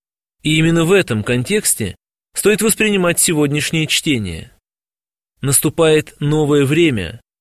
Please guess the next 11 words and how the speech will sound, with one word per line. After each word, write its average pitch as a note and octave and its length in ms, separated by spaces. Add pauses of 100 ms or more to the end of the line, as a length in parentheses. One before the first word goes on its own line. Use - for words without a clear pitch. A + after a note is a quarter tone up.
(200)
в - 100
которое F3+ 400
должно D#3+ 360
быть F3 200
переосмыслено E3 1000
обычное B2+ 760
отношение D3 580
к - 140
имуществу, E3+ 760 (360)
к - 60
миру, C#3 520